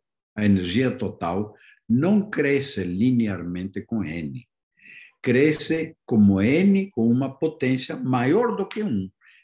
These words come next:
Então, na verdade, essas aqui são superextensivas. E essas variáveis tradicionais que eram intensivas, deixam de ser intensivas, porque escalam como L potência teta. É todo este diagrama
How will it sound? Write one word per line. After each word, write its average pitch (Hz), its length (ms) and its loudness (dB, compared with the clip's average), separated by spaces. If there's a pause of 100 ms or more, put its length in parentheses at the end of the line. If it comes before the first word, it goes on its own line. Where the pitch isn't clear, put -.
Então, - 240 -12
na 160 140 -8
verdade, 113 540 -2
essas 123 280 -8
aqui 110 300 -8
são 123 260 -4
superextensivas. - 1400 -8 (1200)
E 240 120 4
essas 170 340 2
variáveis 113 600 2
tradicionais 90 800 -8
que 95 140 -8
eram 87 220 -4
intensivas, 139 720 -4 (280)
deixam 139 580 0
de 87 120 -6
ser 85 280 -8
intensivas, 123 720 -2 (340)
porque 120 220 -2
escalam 127 400 0
como 110 280 2
L 113 200 0
potência 95 720 -10
teta. - 300 -18 (2000)
É 107 60 0
todo 147 440 2
este 107 340 0
diagrama 78 680 -4